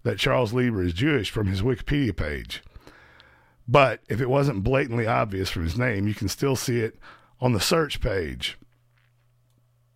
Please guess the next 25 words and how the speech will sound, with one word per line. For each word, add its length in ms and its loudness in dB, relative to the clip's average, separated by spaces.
And 140 4
right 200 2
there 200 2
it 80 -6
says, 400 -2
"Charles 360 4
M. 120 4
Lieber," 400 2
this 200 -2
is 100 0
the 120 2
old 220 2
entry, 420 -10
"is 160 -4
a 100 -4
Jewish 420 -2
American 500 0
chemist 540 -6
and 140 -2
pioneer 720 0
in 100 -4
blah, 220 -2
blah, 220 -4
blah, 400 -10
nanoscience." 840 -8